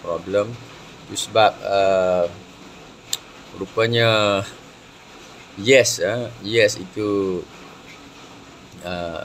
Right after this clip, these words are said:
handphone ni guna Wi-Fi Yes tadi. Sekarang saya kembali guna Unify punya,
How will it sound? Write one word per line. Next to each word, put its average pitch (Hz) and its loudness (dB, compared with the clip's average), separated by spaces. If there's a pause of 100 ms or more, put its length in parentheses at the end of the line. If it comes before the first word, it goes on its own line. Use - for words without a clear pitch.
(140)
handphone 104 -2
ni 104 -2
guna 101 0
Wi-Fi 92 2
Yes 92 0
tadi. 92 -8 (400)
Sekarang 104 0
saya 95 4
kembali 92 -2
guna 92 -6 (680)
Unify 95 2
punya, 90 -4